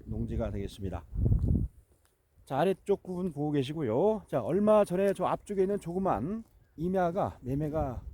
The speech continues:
예, 되었고요. 자, 간간히 오백 평, 사백 평 이하대,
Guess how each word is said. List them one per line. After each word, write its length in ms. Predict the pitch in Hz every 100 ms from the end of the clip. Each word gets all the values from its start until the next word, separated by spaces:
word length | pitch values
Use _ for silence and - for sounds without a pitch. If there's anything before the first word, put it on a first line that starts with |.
| -
예, 100 | 104 -
되었고요. 560 | 143 151 - 117 202 - - - - - -
자, 120 | 127 -
간간히 800 | - - 190 214 - 104 120 123 - - - - - - -
오백 400 | 120 127 160 -
평, 180 | - -
사백 240 | - 175 170
평 220 | - 135
이하대, 580 | 123 - 156 160 160